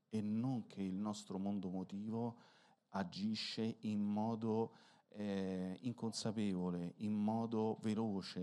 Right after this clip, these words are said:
in modo che noi non riusciamo a, ehm, riflettere.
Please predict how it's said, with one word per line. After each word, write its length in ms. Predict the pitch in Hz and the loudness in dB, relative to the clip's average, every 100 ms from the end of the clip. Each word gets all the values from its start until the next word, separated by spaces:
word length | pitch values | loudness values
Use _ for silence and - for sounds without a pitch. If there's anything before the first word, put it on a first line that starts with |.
| 92 | -4
in 120 | 90 110 | 0 0
modo 260 | 120 117 | 2 0
che 100 | 101 | 0
noi 220 | 113 135 | 2 2
non 160 | 127 117 | 2 0
riusciamo 680 | 110 104 - 135 143 131 120 | -2 -2 -2 0 0 0 0
a, 180 | 139 143 - - - - | 2 0 -4 -18 -20 -6
ehm, 760 | 117 117 113 107 104 104 101 - _ _ - | 0 2 4 2 2 0 -2 -10 _ _ -2
riflettere. 960 | 127 120 131 117 - 104 87 78 - | 0 2 2 0 0 -2 0 -2 -6